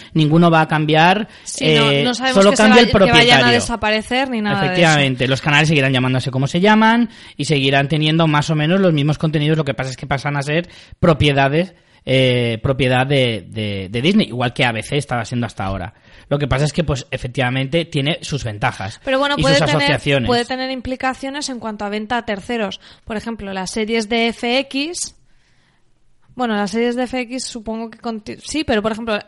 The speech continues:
Speaker 2: aquí en España, que no está Hulu, ¿no? O sea, en Ju-,
Speaker 1: Mm.
Speaker 2: en Estados Unidos, en Hulu, se podrán ver las series de F X. Pero aquí en España, que no está Hulu, las series de F X, pues, quizás se las quede Disney.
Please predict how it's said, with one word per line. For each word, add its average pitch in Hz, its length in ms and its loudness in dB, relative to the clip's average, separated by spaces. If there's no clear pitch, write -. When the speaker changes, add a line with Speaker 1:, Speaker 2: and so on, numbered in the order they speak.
Speaker 2:
aquí 233 160 -6
en 262 80 -2
España, 202 300 -6
que 202 60 -6
no 208 60 -6
está 208 260 -8
Hulu, 190 300 -6
¿no? 240 280 -6
O 214 80 -12
sea, 202 180 -6
en 190 80 -8
Ju-, - 140 -4
Speaker 1:
Mm. - 20 0
Speaker 2:
en 208 340 -2
Estados 208 280 -6
Unidos, 233 220 -4
en 196 160 -6
Hulu, 226 260 -2
se 254 100 -6
podrán 196 280 -4
ver 202 120 -4
las 202 140 -8
series 190 260 -8
de 185 140 -6
F 190 260 -4
X. 190 340 -10
Pero 233 180 0
aquí 226 100 -4
en 233 80 -6
España, 247 400 -4
que 208 140 -6
no 208 100 -6
está 208 240 -8
Hulu, 277 420 -4
las 254 200 -4
series 208 280 -6
de 214 80 -6
F 226 260 -6
X, 262 360 -8
pues, 233 120 -14
quizás 208 280 -10
se 254 80 -8
las 240 120 -10
quede 196 400 -6
Disney. 196 520 -8